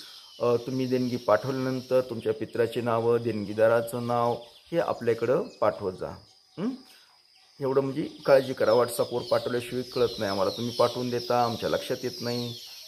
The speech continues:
आम्ही सरसंगट करतो. पुन्हा वाटतं की एवढं त्यांनी चार पैसे खर्च केल्यात आणि आपण त्यांचं नाव पण आपण पूजेमध्ये घेतलं नाही, आम्हाला थोडंसं बरोबर वाटत नाही.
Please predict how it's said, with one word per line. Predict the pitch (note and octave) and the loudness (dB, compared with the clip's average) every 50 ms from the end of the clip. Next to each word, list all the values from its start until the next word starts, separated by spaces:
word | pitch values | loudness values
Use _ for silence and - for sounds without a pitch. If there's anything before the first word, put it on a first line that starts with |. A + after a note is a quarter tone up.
| - - | -10 -6
आम्ही | G2 A2 A2 | -6 -6 -4
सरसंगट | G#2+ - A#2+ A2+ - - A#2+ A#2+ A#2+ A#2 | -2 -2 -2 -2 -2 -4 -2 -2 -2 -2
करतो. | - - A#2 A2+ A2+ - A#2+ A#2 | -2 -2 -2 -2 -2 -2 -6 -6
पुन्हा | A2+ - A2 G#2+ A2+ A#2 A2+ - - | -4 -4 -2 0 0 0 0 0 0
वाटतं | - A2+ - - B2+ A#2 | -2 -2 -2 -6 -6 -6
की | - - A#2+ A#2+ A#2 A2+ A2+ - - - - - - - - | -6 -6 -8 -6 -6 -6 -8 -10 -12 -18 -20 -20 -18 -10 -4
एवढं | E2 G#2+ A#2 B2 A#2+ A#2 | -2 2 2 2 2 2
त्यांनी | A#2+ A#2+ B2 B2 B2 A#2 A#2+ - _ _ _ _ _ _ _ _ _ _ - | -2 -2 -2 -4 -4 -6 -8 -12 _ _ _ _ _ _ _ _ _ _ 2
चार | A2+ A2+ A2 | 4 4 4
पैसे | - - A2 A2 - B2 | 2 0 -4 -4 -4 -6
खर्च | A2+ - - G#2 - - A#2 | -8 -8 -12 -12 -10 -10 -6
केल्यात | - A#2+ A#2 A#2 A#2 A2+ - - - - - | -6 -2 0 0 0 0 -2 -8 -16 -12 -8
आणि | G#2+ A2 A2 A2 A2 - - - - - - - - - - - - - - | -6 -6 -6 -6 -8 -10 -18 -20 -20 -20 -20 -20 -20 -20 -20 -20 -20 -14 -8
आपण | - A2+ A2 A2 A2 | -8 -6 -6 -6 -6
त्यांचं | - B2 A#2 A2 B2 A#2+ A#2 | -6 -6 -6 -4 -4 0 2
नाव | A2+ A#2 A#2 | 2 2 2
पण | A2+ - B2 A#2+ | 0 -2 -2 -2
आपण | A2+ A2 A2 | -2 -2 -4
पूजेमध्ये | G#2+ - A#2+ A2 A#2+ A#2 A#2 A2+ A#2 | -6 -6 -2 -2 0 0 0 -2 -2
घेतलं | A2 A2 - - A2+ | -4 -4 -4 -4 -4
नाही, | A#2 A#2+ B2+ | -4 -2 -2
आम्हाला | - C#3+ D3 C3+ - | -2 -2 -2 -4 -6
थोडंसं | - G3 F3+ - E3+ | -8 -12 -10 -4 2
बरोबर | D#3 D#3 D#3 E3 E3 | 2 2 4 4 4
वाटत | D3+ C3+ B2+ - C3 A2+ - | 6 6 4 4 2 -6 -6
नाही. | A2 A2+ A2 A2 | -6 -6 -6 -6